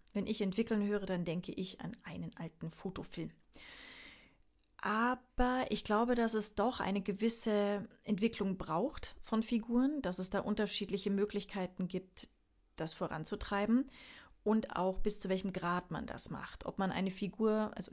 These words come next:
die einen werden eine Figur fertig entwickeln wollen, bevor sie anfangen zu schreiben. Ich bin nicht so. Mir ist aufgefallen, dass die Figuren sich bei mir wirklich zum Großteil selbst entwickeln,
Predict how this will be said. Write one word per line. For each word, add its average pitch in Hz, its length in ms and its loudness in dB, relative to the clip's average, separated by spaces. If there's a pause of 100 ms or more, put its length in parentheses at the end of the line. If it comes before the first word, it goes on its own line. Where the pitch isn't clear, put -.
die - 140 -10
einen 196 300 2
werden 185 200 2
eine 185 100 2
Figur 185 320 -2
fertig 185 480 -2
entwickeln 196 520 0
wollen, 190 460 0
bevor - 300 -4
sie 175 100 0
anfangen 175 320 -2
zu - 120 -8
schreiben. 196 580 2 (100)
Ich - 360 -4 (140)
bin 180 260 0
nicht 214 300 0
so. 240 300 0 (640)
Mir 214 120 6
ist 202 140 2
aufgefallen, 185 460 0
dass 180 100 0
die 180 140 -4
Figuren 185 420 -2
sich 165 220 -4
bei 170 100 -2
mir 180 240 2
wirklich 196 480 -2
zum 185 180 -4
Großteil 180 440 -4
selbst 175 420 -2
entwickeln, 220 680 4